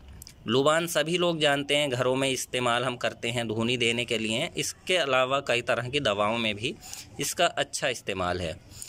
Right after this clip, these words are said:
तो लुबान का जो जौहर होता है, उन जौहरों में से एक जौहर ये आपके सामने है जिसको हम कहते हैं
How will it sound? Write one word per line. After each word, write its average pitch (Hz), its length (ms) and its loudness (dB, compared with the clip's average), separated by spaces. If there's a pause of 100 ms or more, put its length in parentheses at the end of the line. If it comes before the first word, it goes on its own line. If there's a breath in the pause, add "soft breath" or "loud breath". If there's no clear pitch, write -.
(220 loud breath)
तो 151 80 4
लुबान 147 480 4
का 185 140 0
जो 170 160 0
जौहर 139 400 4
होता 135 340 2
है, 143 200 4
उन 180 300 0
जौहरों 156 580 2
में 131 180 0
से 139 380 0
एक 143 220 2
जौहर 120 420 0 (840 loud breath)
ये 147 160 2
आपके 123 420 0
सामने 139 360 2
है 160 140 -2
जिसको 131 320 -2
हम 135 140 0
कहते 110 320 -2
हैं 143 220 0